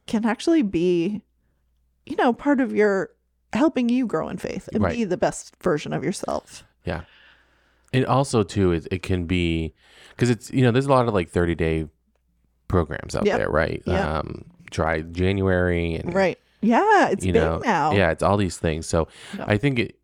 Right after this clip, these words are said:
Speaker 2: if it can, if you look at the aspect of maybe not physical, but maybe spiritually,
Speaker 1: Yeah.
Speaker 2: how is it, what goals you want, what go-,
Speaker 1: Right.
Speaker 2: what, wh-, where do you wanna be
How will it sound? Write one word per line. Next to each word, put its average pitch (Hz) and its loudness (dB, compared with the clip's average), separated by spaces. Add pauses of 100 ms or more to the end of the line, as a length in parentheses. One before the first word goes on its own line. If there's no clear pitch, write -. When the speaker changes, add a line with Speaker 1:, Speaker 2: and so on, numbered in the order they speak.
Speaker 2:
if 98 0
it 92 0
can, 85 0 (320)
if 104 -4
you 120 6
look 127 4
at 101 2
the 60 -2
aspect 85 -2
of 80 -4
maybe 82 0
not - -4
physical, 90 -2
but 78 -6
maybe 85 -4
spiritually, - -2
Speaker 1:
Yeah. 214 0
Speaker 2:
how 82 -2
is 80 -4
it, 82 -2 (420)
what 98 -2
goals 92 2
you 87 0
want, 80 -2
what 92 -6
go-, 92 -2
Speaker 1:
Right. 98 -4
Speaker 2:
what, 90 0
wh-, 92 0
where 90 0
do 85 0
you 85 0
wanna 82 0
be 87 0